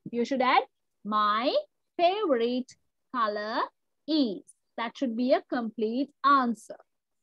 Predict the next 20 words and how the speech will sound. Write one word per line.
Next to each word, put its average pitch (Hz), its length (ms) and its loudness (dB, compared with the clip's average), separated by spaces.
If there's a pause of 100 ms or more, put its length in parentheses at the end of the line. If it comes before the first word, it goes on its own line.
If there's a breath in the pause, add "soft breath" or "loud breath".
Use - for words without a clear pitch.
(880)
හරි 240 220 4
නේද? 427 240 4 (280)
ඒක 254 140 -4 (200)
අනිවාර්යයෙන්ම 269 880 2
මතක 285 360 -4
තියාගන්න. 233 560 2 (140)
ඔයාලා 269 320 2
ක්ලාස් 247 260 0
රූම් 285 160 0
එකට 277 160 -2
ආවම 269 220 -2
ටීචර් 285 320 -4
ක්ව-, - 260 -8 (120)
ක්වෙස්චන්ස් 294 360 -4
දෙකක් 285 160 4 (220)
අහනවා, 285 260 0 (140)
especially, 294 440 -2 (520)
"How 277 100 8 (100)
many 381 220 -2
brothers 285 400 4